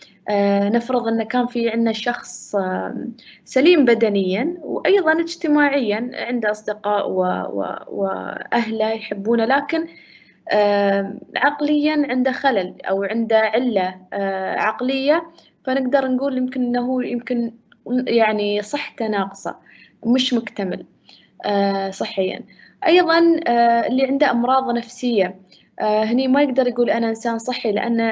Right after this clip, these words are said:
عنده مثلا، آه، مشكلة نفسية أو، أو مرض نفسي، آه، لا سمح الله.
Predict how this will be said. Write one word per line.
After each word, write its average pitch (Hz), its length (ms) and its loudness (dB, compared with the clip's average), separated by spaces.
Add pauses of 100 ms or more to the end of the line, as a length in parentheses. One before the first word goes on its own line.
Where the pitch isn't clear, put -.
(140)
عنده 262 380 2
مثلا، 226 680 -2
آه، 208 40 -8
مشكلة 240 540 0
نفسية 214 520 0
أو، 185 280 -2
أو 190 140 -6
مرض 226 380 0
نفسي، 214 480 -4
آه، 190 400 -4
لا 202 120 0
سمح 214 360 -6
الله. 214 300 2